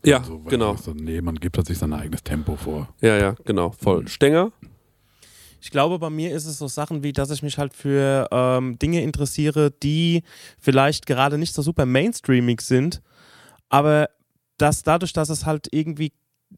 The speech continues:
Speaker 3: also die Leute glauben immer, dass etwas nur Gewicht hat, wenn's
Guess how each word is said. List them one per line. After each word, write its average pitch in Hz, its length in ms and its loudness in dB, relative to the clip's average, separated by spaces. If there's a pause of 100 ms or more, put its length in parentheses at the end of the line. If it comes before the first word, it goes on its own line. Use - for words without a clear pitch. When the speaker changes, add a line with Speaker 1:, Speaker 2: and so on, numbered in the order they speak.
(160)
Speaker 3:
also 139 220 0
die 143 60 2
Leute 190 180 6
glauben 165 240 2
immer, 180 220 0
dass 165 240 -2
etwas 160 320 -2
nur 175 100 6
Gewicht 160 320 0
hat, 165 160 0
wenn's 143 360 0